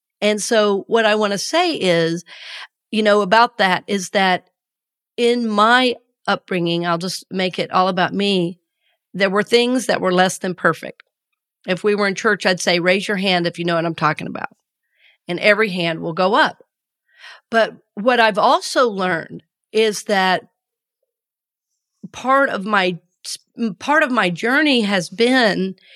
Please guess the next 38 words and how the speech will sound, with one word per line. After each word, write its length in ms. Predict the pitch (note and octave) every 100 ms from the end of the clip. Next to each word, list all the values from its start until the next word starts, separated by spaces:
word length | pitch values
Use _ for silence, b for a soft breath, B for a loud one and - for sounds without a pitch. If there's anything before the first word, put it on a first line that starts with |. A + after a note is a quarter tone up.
| B B B _
to 100 | B3+
grow 680 | G3+ A#3 G#3+ G#3+ G#3 G#3 - _ _ _ _ _
in 220 | B3+ C#4 C4+
and 180 | B3+
through 220 | - B3 A3+
those 220 | G3+ F3
situations, 680 | G3+ - F#3+ F3+ F3 D#3+ D#3
like 240 | F#3+ F3+ _
those 320 | G3+ A#3+ C4+
situations 880 | - A#3+ G#3 G3+ G3+ F#3+ D#3+ D#3 E3
that 260 | - F#3+ -
were 400 | F3+ E3+ E3 -
hard, 600 | - - G#3 G3 D#3+ E3
that 180 | F3 D#3+
were, 500 | F3 F3 E3+ E3+ E3 B B B B
I 60 | F#3
didn't 200 | F#3+ A3
know 140 | G#3 G3
if 100 | F#3+
I 120 | F#3
would 160 | F3
survive 560 | F3 F#3 E3+ F3+ F#3+ F3
them. 220 | E3+ E3
They're 260 | E3+ F#3 - F3+
what 180 | F#3+ F#3+
made 260 | G3+ G3+
me 240 | F#3+ F3 E3+
who 200 | F3+ E3+
I 120 | F3
am. 400 | A3 G4 G#3+ - B B B B
But 160 | C4+ C4+
that 200 | C#4+ -
was 200 | C4+ C4+
not 240 | C4+ - -
all 340 | A3 C4+ C#4
of 160 | - F#3+
my 160 | G3+
story. 640 | A3 - D#4+ E4+ C4+ F#3+ E3